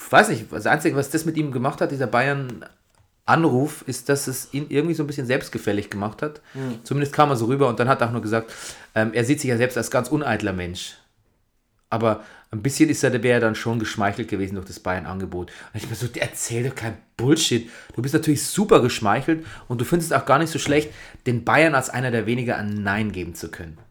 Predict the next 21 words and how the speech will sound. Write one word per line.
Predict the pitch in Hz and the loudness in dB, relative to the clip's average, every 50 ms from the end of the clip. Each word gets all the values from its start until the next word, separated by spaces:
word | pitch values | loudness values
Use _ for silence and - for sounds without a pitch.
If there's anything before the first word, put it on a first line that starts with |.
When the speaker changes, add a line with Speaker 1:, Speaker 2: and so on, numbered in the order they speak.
| _ - | _ -18
Speaker 2:
Mhm. | 120 117 113 110 110 - - - _ _ | -16 -14 -14 -16 -16 -18 -20 -20 _ _
Speaker 1:
Gib | - 160 156 - | -2 -2 0 0
es | 160 160 - | -6 -6 -4
zu, | - 240 269 294 285 - - _ _ _ _ _ - | -2 -2 0 -2 -2 -4 -14 _ _ _ _ _ -10
gib | 139 139 | -8 -4
zu, | - 214 208 | -2 2 4
dass | 220 202 214 | 4 4 4
du | 175 160 | 2 2
eitel | 175 175 170 156 | 2 0 0 0
bist | 165 175 170 170 - - - _ _ _ _ - | 0 0 0 -2 -6 -16 -20 _ _ _ _ -8
und | 127 123 | -6 -4
nicht, | 123 131 127 - - _ - 127 | -4 -4 -4 -6 -12 _ -12 -12
ein | 113 - _ - - - - _ _ - | -12 -14 _ -20 -18 -18 -20 _ _ -8
bisschen | - 117 120 147 160 160 - - - - 135 127 127 123 127 127 123 117 | -4 -2 0 0 0 0 -4 -6 -8 -8 -8 -6 -6 -6 -6 -6 -6 -8
habe | 110 110 | -8 -10
ich | - - - | -12 -14 -12
mich | 110 - - | -10 -10 -8
schon | - - 113 107 107 127 151 156 147 139 | -10 -10 -10 -8 -6 -4 -4 -4 -4 -6
geschmeichelt | - - - 127 127 123 123 127 127 120 - - 117 113 | -10 -12 -10 -8 -8 -6 -6 -8 -10 -12 -10 -12 -12 -12
und, | 101 101 - - | -12 -14 -14 -12
mm, | 120 113 110 123 131 143 139 139 131 127 123 | -10 -8 -8 -8 -8 -10 -10 -10 -12 -14 -14